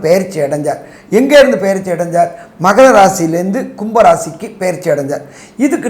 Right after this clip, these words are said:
நடுப்புற இதுல ரெண்டு வக்ரம் வந்துச்சு, ரெண்டு வக்ர நிவர்த்தியும் வரும். அது என்ன வக்ர நிவர்த்தி? வக்ரம் அப்படின்னாக்க பலம் இழந்தது, ரிட்ராகேஷன், பின்னோக்கி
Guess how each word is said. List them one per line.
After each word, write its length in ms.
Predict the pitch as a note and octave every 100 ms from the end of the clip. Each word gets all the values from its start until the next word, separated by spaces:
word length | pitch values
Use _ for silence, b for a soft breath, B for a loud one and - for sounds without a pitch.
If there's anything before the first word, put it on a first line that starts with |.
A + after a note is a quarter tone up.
| G3
நடுப்புற 340 | A3 - B3 D#3+ D#4+ G3
இதுல 220 | A#3 B3 F3+ G#3
ரெண்டு 280 | B3+ C4 A3+ E3
வக்ரம் 360 | F3 C4 G#3+ F3+
வந்துச்சு, 380 | F3+ F3+ - D4 G#3
ரெண்டு 240 | G#3 A#3 A3 E3
வக்ர 240 | E3+ G#3 E3
நிவர்த்தியும் 460 | F3+ G3 G3 F#3+ D#3
வரும். 160 | D#3 - B -
அது 120 | B3 C#4
என்ன 140 | C#4 F#3+
வக்ர 260 | F#3+ F#3+ C4+ G3+
நிவர்த்தி? 380 | G#3+ G#3+ G3 F#3 B B - E3+
வக்ரம் 440 | G3+ C4 C#4+ C4 G3+
அப்படின்னாக்க 540 | G3 F#3+ F#3+ A3 F3 - B2+
பலம் 300 | F#3 B3 C4+ G3
இழந்தது, 420 | F#3 F3+ E3 D#3 E3+ B B - G#3
ரிட்ராகேஷன், 680 | A3+ B3 G3 F#3 - F#3+ - B3
பின்னோக்கி 420 | C#4+ D4+ -